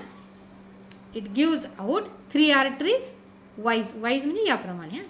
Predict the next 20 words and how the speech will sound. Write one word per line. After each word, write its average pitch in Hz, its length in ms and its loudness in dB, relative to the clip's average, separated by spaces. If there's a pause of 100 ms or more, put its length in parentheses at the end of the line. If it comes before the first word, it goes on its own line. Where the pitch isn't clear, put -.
की 277 60 -10 (240)
अशा 214 220 -6
प्रकारे. 175 360 -10 (400)
कोणत्या 262 260 -4
कोणत्या 294 340 0
तीन 294 160 2
arteries 254 400 0
आहेत 294 120 -2
त्याचे 285 160 -4
बघा, 254 200 -2 (720)
brachiocephalic 294 1900 2 (500)
artery, 220 560 2 (380)
तिचंच 269 300 0
नाव 226 240 -2
आहे 254 260 -2
innominate 269 540 4
artery. 240 840 -8
हां, 302 320 -8
brachiocephalic 233 1500 -4
म्हणजेच 233 320 -4